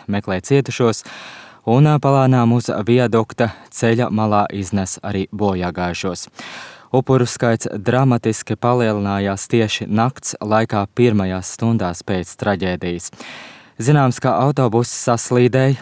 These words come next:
uz viadukta aizšķēra sešus citus transportlīdzekļus un tad nogāzās aptuveni trīsdesmit metru pa slīpu nogāzi.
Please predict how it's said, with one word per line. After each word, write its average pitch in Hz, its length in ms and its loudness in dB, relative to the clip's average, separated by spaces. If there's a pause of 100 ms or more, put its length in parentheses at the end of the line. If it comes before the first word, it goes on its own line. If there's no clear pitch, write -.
uz 104 200 -4
viadukta 95 560 -2
aizšķēra 101 680 -2
sešus - 760 -4
citus - 560 -2
transportlīdzekļus 113 1160 0
un 117 200 4
tad 131 240 0 (300)
nogāzās 107 720 2
aptuveni 101 480 -2
trīsdesmit 101 580 -4
metru 98 460 -4
pa 98 160 -8
slīpu 98 420 -2
nogāzi. 92 560 -2